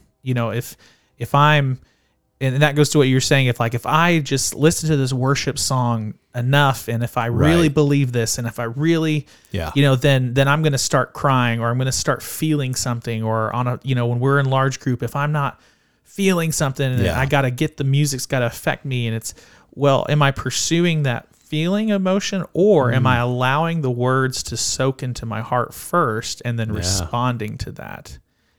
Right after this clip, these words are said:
Speaker 2: I
Speaker 1: And
Speaker 2: love
Speaker 1: so
Speaker 2: that.
Speaker 1: the difference between emotionalism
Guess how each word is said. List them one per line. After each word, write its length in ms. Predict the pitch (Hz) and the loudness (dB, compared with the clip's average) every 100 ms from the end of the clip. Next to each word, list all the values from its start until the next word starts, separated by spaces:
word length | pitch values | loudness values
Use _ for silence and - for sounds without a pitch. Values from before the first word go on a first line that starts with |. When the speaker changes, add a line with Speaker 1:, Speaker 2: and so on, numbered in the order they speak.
| _ 127 | _ -4
Speaker 2:
I 40 | |
Speaker 1:
And 80 | 123 | -2
Speaker 2:
love 0 | |
Speaker 1:
so 260 | - 131 | 2 4
Speaker 2:
that. 80 | 120 | 4
Speaker 1:
the 80 | 123 | 2
difference 400 | 123 147 151 139 | 2 2 2 -2
between 600 | 143 127 143 127 120 123 _ _ _ 120 | -2 -4 -2 -2 -2 -4 _ _ _ -4
emotionalism 1120 | 123 151 185 - 151 123 113 110 110 104 110 | 2 4 4 2 0 0 0 0 -2 -2 -6